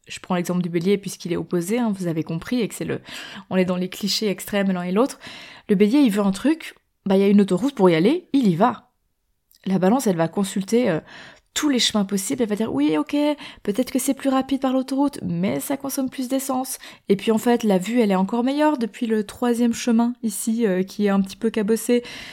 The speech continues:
Et puis en fait, on pourrait aussi passer par le quatrième, parce qu'on ferait un détour pour aller voir, euh, Jean-Luc. » <laughs> Donc voilà, il y a, il y a toujours, euh, plusieurs possibilités, et la Balance aime bien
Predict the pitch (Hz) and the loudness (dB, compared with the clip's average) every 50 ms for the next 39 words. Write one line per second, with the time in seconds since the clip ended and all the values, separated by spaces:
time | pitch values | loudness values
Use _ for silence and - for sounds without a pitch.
0 | - - - - - - _ _ _ _ _ _ _ _ _ - 233 196 - - | -18 -18 -20 -20 -20 -20 _ _ _ _ _ _ _ _ _ 0 0 2 2 2
1 | 262 262 262 - 294 294 285 - 240 196 196 214 214 208 214 214 208 - 262 254 | 2 2 4 2 2 2 2 2 0 0 0 0 0 0 0 0 0 -2 -2 -2
2 | 233 220 - 240 220 220 208 208 208 247 240 - - 285 294 330 339 311 - 214 | -2 -2 -2 -2 -2 0 0 0 0 -2 -4 -4 -2 0 0 2 2 0 -2 -4
3 | - - 208 196 - - 202 190 190 185 214 214 214 - 269 277 277 269 220 196 | -4 -4 -6 -6 -4 -2 0 0 2 2 0 0 0 2 2 2 4 2 2 2
4 | 185 190 185 190 214 220 233 240 233 214 208 190 185 180 180 185 190 - - - | 2 2 2 2 4 4 4 4 2 2 0 0 0 0 0 -4 -6 -10 -18 -20
5 | - - _ - 214 214 240 269 277 269 - - - _ _ - - - - - | -20 -18 _ -4 -2 0 0 0 0 -2 -6 -12 -20 _ _ -10 -6 -4 -4 -2
6 | - - 254 - - - _ _ - 285 311 311 302 294 285 285 269 - - - | 2 4 4 2 2 -2 _ _ -6 -6 -4 -2 -2 -2 -2 -4 -4 -6 -10 -16
7 | - - - - - - - _ - 208 208 196 196 202 208 196 180 180 196 - | -18 -20 -20 -20 -20 -20 -16 _ 0 0 2 4 4 6 6 4 4 0 -4 -8
8 | - 196 185 180 175 165 165 170 180 - - - 170 175 185 - - - 196 196 | -6 -2 -2 0 0 0 -2 -4 -4 -6 -6 -6 -6 -6 -6 -6 -6 -6 -4 -2
9 | 233 233 208 175 165 165 - _ - - 240 226 254 247 247 - 233 208 - - | -2 -2 0 -2 -2 -4 -6 _ -6 -4 0 0 0 0 0 0 -2 -2 -2 -4
10 | 196 196 185 185 - - 202 220 240 - - - _ _ _ - 196 185 180 180 | -6 -6 -6 -6 -2 0 0 0 -2 -4 -12 -20 _ _ _ 0 0 0 2 0
11 | 175 180 185 185 208 226 226 - 214 190 185 190 196 196 202 - | 0 0 2 2 2 0 0 0 2 2 2 2 0 0 -2 -4